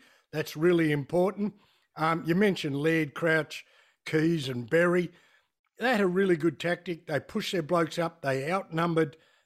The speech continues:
um, Western Bulldogs at stoppages. Uh, I don't think we, we lauded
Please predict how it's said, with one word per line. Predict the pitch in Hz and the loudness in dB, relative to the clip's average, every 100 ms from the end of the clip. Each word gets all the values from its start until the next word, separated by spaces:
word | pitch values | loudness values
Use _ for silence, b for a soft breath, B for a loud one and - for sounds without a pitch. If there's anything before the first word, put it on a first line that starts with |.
| b | b
um, | 147 151 151 143 - | -2 0 0 -2 -6
Western | 165 170 - 156 | -4 -4 -2 -2
Bulldogs | 156 165 151 160 143 139 | 2 2 2 0 0 -6
at | 123 | -10
stoppages. | - - 175 175 160 175 180 - - b b b _ 151 | -8 -2 -2 0 -2 0 -2 -4 -16 b b b _ -4
Uh, | 160 160 | -2 -2
I | 160 | 0
don't | 196 202 | 0 0
think | 196 175 170 - - _ _ _ _ - | 0 -2 -4 -14 -20 _ _ _ _ -4
we, | 156 165 165 - | 0 0 -2 -8
we | 151 156 151 147 | -4 -2 -2 -6
lauded | 151 156 190 214 196 156 | -4 2 4 4 4 0